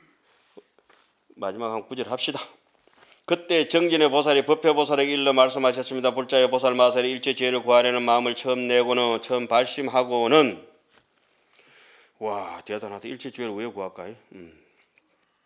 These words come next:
이와 같은 한량없는 공덕을 성취하여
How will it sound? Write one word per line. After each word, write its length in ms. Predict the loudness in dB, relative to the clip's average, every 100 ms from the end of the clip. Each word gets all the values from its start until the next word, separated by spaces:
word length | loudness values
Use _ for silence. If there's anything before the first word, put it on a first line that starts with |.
| _ _ -20 -4
이와 180 | 4 4
같은 200 | 4 0
한량없는 420 | 2 2 2 -2
공덕을 340 | -2 0 -2
성취하여 720 | -2 -6 -4 0 2 2 0